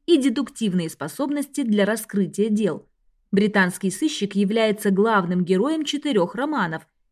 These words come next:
«Этюд в багровых тонах», «Знак четырёх», «Собака Баскервилей», «Долина страха» и пятидесяти шести рассказов,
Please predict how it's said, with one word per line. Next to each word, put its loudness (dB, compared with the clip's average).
«Этюд 2
в 2
багровых 4
тонах», -2
«Знак -2
четырёх», 0
«Собака 2
Баскервилей», -2
«Долина 2
страха» -4
и 0
пятидесяти 0
шести -2
рассказов, -2